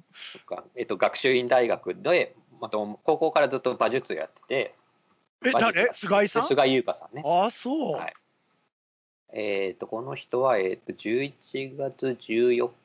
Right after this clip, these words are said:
Speaker 1: 日生まれですね。えーっと、兵庫県西宮市出身の、
Speaker 2: あ、俺と同じじゃん。
Speaker 1: うん、小池みなみさん。
Speaker 2: みなみっていう人も多いよね、割と。
Speaker 1: みなみ多いね。一、二、三。はい。いっぱい出てくるね。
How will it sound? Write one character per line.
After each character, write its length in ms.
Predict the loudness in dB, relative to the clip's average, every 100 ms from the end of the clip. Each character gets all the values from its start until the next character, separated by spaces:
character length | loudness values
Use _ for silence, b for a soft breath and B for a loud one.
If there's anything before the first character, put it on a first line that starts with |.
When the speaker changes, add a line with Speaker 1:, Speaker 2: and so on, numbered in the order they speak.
| -2
Speaker 1:
日 140 | 0
生 160 | 2 -2
ま 80 |
れ 120 | -8 -12
で 200 | -16 -20
す 180 | -20 -10
ね。 240 | -8 -10 _ -14
え 240 | -10 -10 -12
ー 40 |
っ 40 | -18 _ -10
と、 480 | -6 -6 -8 -10 _
兵 160 | -12 -2
庫 760 | 2 4 2 0 0 0 -2 -4
県 320 | -2 -2 -2
西 240 | -4 -2
宮 320 | -2 0 0 0
市 140 | 0
出 140 | -2
身 220 | -6 0 4
の、 200 | 6 6
Speaker 2:
あ、 20 |
俺 100 | 4
と 180 | 2 0
同 160 | 0 -2
じ 120 | -2
じ 80 | 0
ゃ 80 | -2
ん。 120 | -4 _ -6
Speaker 1:
う 60 | 0
ん、 220 | 0 -2 -10 0
小 180 | 4
池 440 | 4 2 0 2 2
み 140 | -2 -2
な 140 | -4
み 120 | -6
さ 140 | -14 -20
ん。 20 | -20 -20 _ _ _ _ _ _
Speaker 2:
み 120 | -6 0
な 160 | 0
み 100 | 0
っ 20 |
て 140 | -2 -2
い 40 |
う 20 |
人 140 | 0 -2
も 140 | -2
多 80 | 0
い 60 | 0
よ 100 | -2
ね、 140 | -2
割 220 | -2 -4
と。 180 | -6 -10 _ -8 -2
Speaker 1:
み 60 | 0
な 120 | 0
み 120 | 2
多 220 | 2 2
い 60 | 0
ね。 300 | -4 -4 -6
一、 260 | -16 -14 -14
二、 320 | -8 -8 -10 -14
三。 320 | -6 -4 -4 -8 _ _ _ _ _ _ _ _
は 200 | -10 -10
い。 100 | -10 _ _ _
い 60 | -4
っ 20 |
ぱ 120 | 0
い 40 | 2
出 100 | 0
て 100 | -2
く 100 | -10
る 80 | -18
ね。 160 | -18